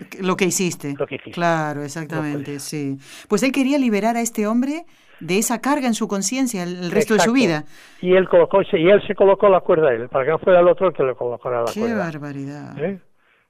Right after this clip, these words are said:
Speaker 2: Eso que alguien ha dicho, eh, "Si él se colocó la cuerda a él, esto es suicidio". No, señor, está muy equivocado. Esto no es
Speaker 1: Mm.
Speaker 2: suicidio, esto es, es aligerar, porque él estaba, él estaba ya sentenciado. Es aligerar de la
Speaker 1: Claro,
Speaker 2: carga, de
Speaker 1: sí,
Speaker 2: la
Speaker 1: sí,
Speaker 2: carga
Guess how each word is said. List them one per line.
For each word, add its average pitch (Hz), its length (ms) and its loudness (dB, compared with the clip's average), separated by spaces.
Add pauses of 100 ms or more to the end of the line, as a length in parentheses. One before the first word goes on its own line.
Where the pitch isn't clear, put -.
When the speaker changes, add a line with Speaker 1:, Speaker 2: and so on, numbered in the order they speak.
(200)
Speaker 2:
Eso 180 400 0
que 175 160 2
alguien 175 320 2
ha 160 40 0
dicho, 175 560 -2 (360)
eh, 160 260 2
"Si 190 80 0
él 190 140 0
se 202 80 -6
colocó 202 340 2
la 190 80 4
cuerda 190 360 4
a 190 40 6
él, 202 100 4
esto 196 220 -2
es 175 200 -4
suicidio". 127 500 -8
No, 123 100 -8
señor, 117 340 -8
está 135 140 -4
muy 127 140 -4
equivocado. 110 560 -6 (760)
Esto 151 240 -2
no 127 80 -4
es 147 60 -8
Speaker 1:
Mm. 147 60 -10
Speaker 2:
suicidio, 123 480 -10
esto 139 240 -4
es, 127 80 -4 (240)
es 165 200 2
aligerar, 135 600 0 (320)
porque 143 380 2
él 143 80 4
estaba, 139 360 0
él 170 220 4
estaba 147 340 2
ya 139 220 4
sentenciado. 123 640 0 (720)
Es 139 200 2
aligerar 131 560 0
de 170 120 -2
la 165 160 2
Speaker 1:
Claro, 147 80 2
Speaker 2:
carga, 135 280 2
de 143 140 0
Speaker 1:
sí, 131 60 2
Speaker 2:
la 120 100 2
Speaker 1:
sí, 135 100 -4
Speaker 2:
carga 135 240 2